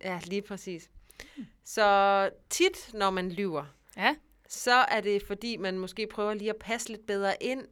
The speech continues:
Speaker 1: måske sørge for, at nogle andre lidt bedre kan lide en, eller også at sørge for, at de andre har det godt.
Speaker 2: Hva-, nå, hvordan det?
Speaker 1: Jamen,
Speaker 2: Det
Speaker 1: altså,
Speaker 2: skal du lige forklare lidt nærmere.
Speaker 1: jamen, det kunne for eksempel være, at, øh, jeg var hjemme ved dig, og så havde du lavet en ny ret. Du
Speaker 2: Mhm.
Speaker 1: havde lige eksperimenteret lidt i køkkenet.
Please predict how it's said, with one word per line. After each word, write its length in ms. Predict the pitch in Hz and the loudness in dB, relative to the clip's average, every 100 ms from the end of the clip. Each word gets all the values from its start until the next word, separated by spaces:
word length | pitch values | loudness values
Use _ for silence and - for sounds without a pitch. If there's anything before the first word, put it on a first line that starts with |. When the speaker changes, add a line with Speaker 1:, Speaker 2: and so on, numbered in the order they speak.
| _ | _
Speaker 1:
måske 280 | 196 185 220 | -14 -8 -8
sørge 220 | 214 208 | -2 -2
for, 120 | 208 | 0
at 80 | 202 | -4
nogle 140 | 185 175 | -4 -4
andre 220 | 202 214 | -4 -6
lidt 160 | 220 226 | -8 -6
bedre 200 | 196 196 | -4 -4
kan 160 | - | -4
lide 220 | 226 302 | -6 -4
en, 300 | 254 220 190 - | 0 0 -2 -4
eller 560 | 196 208 220 220 214 214 | -2 0 2 4 2 0
også 380 | - 226 - - - - - | -2 -4 -6 -14 -20 -20 -16
at 60 | 196 | -4
sørge 200 | 220 226 | 0 0
for, 100 | 233 | 0
at 120 | 208 | -2
de 100 | - | 2
andre 200 | 359 392 | 0 2
har 160 | 262 180 | -2 -2
det 100 | 156 | -6
godt. 280 | 156 156 - _ _ _ _ | -6 -8 -10 _ _ _ _
Speaker 2:
Hva-, 460 | 330 240 - _ _ - | 0 0 0 _ _ 0
nå, 140 | 202 - _ | 0 0 _
hvordan 340 | - 208 196 190 | -8 0 0 0
det? 140 | 170 - _ | -6 -8 _
Speaker 1:
Jamen, 160 | 202 202 | 0 0
Speaker 2:
Det 40 | 202 | 0
Speaker 1:
altså, 120 | 226 | 0
Speaker 2:
skal 120 | 240 | 0
du 20 | |
lige 100 | 226 | 0
forklare 300 | 214 202 175 | -2 2 2
lidt 100 | 160 | 2
nærmere. 160 | 160 160 | -2 2
Speaker 1:
jamen, 180 | 247 254 | 2 0
det 80 | |
kunne 100 | 294 | -2
for 80 | 262 | 0
eksempel 420 | 262 277 269 220 | -2 -2 -4 -2
være, 340 | 196 202 220 - | 0 4 4 2
at, 160 | - 196 | -4 -6
øh, 180 | 180 | -4
jeg 140 | 196 208 | 2 2
var 60 | 214 | 2
hjemme 280 | 214 214 | 0 -2
ved 80 | 226 | -4
dig, 300 | 214 175 202 | 2 2 2
og 60 | 208 | 0
så 80 | 220 | -4
havde 140 | 214 | -4
du 60 | 202 | -2
lavet 240 | 202 208 | -2 -2
en 80 | 233 | -6
ny 120 | 285 151 | -6 0
ret. 160 | 180 196 _ | 0 -2 _
Du 240 | _ - | _ -2
Speaker 2:
Mhm. 60 | 269 | 0
Speaker 1:
havde 120 | 196 | 0
lige 120 | 226 | -2
eksperimenteret 600 | 226 - 208 202 202 269 202 | -4 -6 -6 -6 -4 -4 -2
lidt 120 | 202 | -6
i 20 | |
køkkenet. 460 | 196 240 240 196 | -6 -10 -8 -10